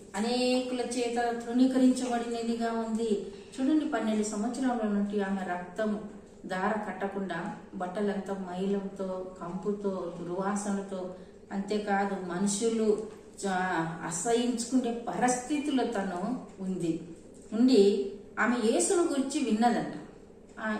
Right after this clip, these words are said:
ఎవరైనా చెప్పినారేమో బహుశా, "అమ్మ, దేవుడు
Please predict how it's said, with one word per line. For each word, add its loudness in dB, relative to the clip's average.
ఎవరైనా 4
చెప్పినారేమో 2
బహుశా, -4
"అమ్మ, 0
దేవుడు 2